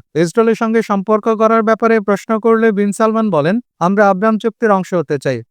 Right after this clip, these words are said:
তবে আমরা সঙ্গে নিশ্চিত হতে চাই দ্বিরাষ্ট্র সমাধানের ব্যাপারে আমরা একটি পরিষ্কার পথ নিশ্চিত করব।" দখলদারদের সঙ্গে সম্পর্ক স্থাপনে ট্রাম্পের সঙ্গে বেশ ভালো কথাবার্তা হয়েছে বলেও জানিয়েছেন তিনি। সালমান বলেন, দ্বিরাষ্ট্র সমাধান যেন একটি দ্রুত সমাধান পায়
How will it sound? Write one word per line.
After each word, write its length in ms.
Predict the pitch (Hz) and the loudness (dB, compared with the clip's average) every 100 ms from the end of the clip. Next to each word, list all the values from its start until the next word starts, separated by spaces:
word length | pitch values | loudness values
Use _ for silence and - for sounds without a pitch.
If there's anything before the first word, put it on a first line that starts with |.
| - | 0
তবে 180 | 185 214 | 2 4
আমরা 240 | 214 220 220 | 2 0 -2
সঙ্গে 280 | 220 214 214 | -2 0 0
নিশ্চিত 340 | 202 - 214 | 0 -2 0
হতে 260 | 226 214 220 | 0 2 -2
চাই 240 | 170 156 220 _ _ - | -2 -4 -4 _ _ -4
দ্বিরাষ্ট্র 380 | 165 202 202 233 | 0 2 2 -2
সমাধানের 460 | 208 214 214 220 220 | -2 0 0 0 2
ব্যাপারে 320 | 220 220 220 | 0 2 2
আমরা 200 | 214 208 | 2 2
একটি 180 | 208 226 | 0 -2
পরিষ্কার 440 | 196 202 208 - 214 | 0 0 0 0 0
পথ 180 | 208 214 - | 0 -2 -2
নিশ্চিত 360 | 185 175 185 160 | -6 -4 -4 -4
করব।" 300 | 143 139 131 117 - - | -2 -4 -4 -10 -12 -2
দখলদারদের 640 | 147 160 214 214 202 226 | 0 2 0 0 0 -2
সঙ্গে 280 | 220 220 220 | -2 0 0
সম্পর্ক 440 | 214 202 208 214 226 | 0 -2 -2 0 0
স্থাপনে 520 | 214 - 214 220 226 | 0 0 -2 0 -2
ট্রাম্পের 420 | - 196 190 220 | -2 -2 0 -2
সঙ্গে 320 | - 220 220 220 | 0 -2 0 0
বেশ 220 | 208 208 220 | 2 0 0
ভালো 300 | 175 180 196 | 2 2 2
কথাবার্তা 580 | 196 180 208 214 196 214 | 0 0 2 0 0 -2
হয়েছে 320 | 196 202 - 220 | 0 -2 -2 -2
বলেও 260 | 220 220 196 | 0 0 0
জানিয়েছেন 560 | 202 208 214 185 220 202 | 0 0 -2 -4 -6 -4
তিনি। 240 | 160 123 110 - | -4 -6 -10 -6
সালমান 360 | - 190 220 220 | 0 0 0 -2
বলেন, 220 | 226 220 | -2 0
দ্বিরাষ্ট্র 360 | 208 208 - 233 | 2 0 -2 -4
সমাধান 380 | 220 214 208 220 | -2 -2 0 -2
যেন 180 | 208 208 | -2 -2
একটি 220 | 208 - 202 | -2 0 -2
দ্রুত 300 | 151 190 - | 0 -4 -2
সমাধান 480 | 214 226 220 202 220 | -2 0 0 2 0
পায় 240 | 202 139 | 0 -2